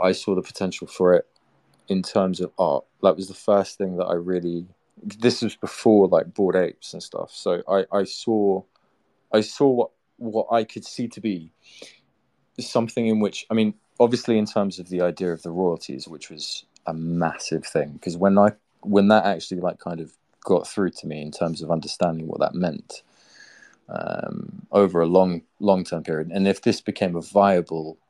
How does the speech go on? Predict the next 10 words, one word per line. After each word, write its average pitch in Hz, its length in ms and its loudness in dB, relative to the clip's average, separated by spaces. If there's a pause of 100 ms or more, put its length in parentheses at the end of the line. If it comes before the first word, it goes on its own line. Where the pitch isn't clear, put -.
(600)
um, 82 500 -2
ecosystem, - 880 -8 (640)
that 95 180 4
was - 160 -8
something 87 380 -6
that 80 80 -12
was 80 160 -10
massive 90 360 -2
to - 140 -14
me. - 240 -14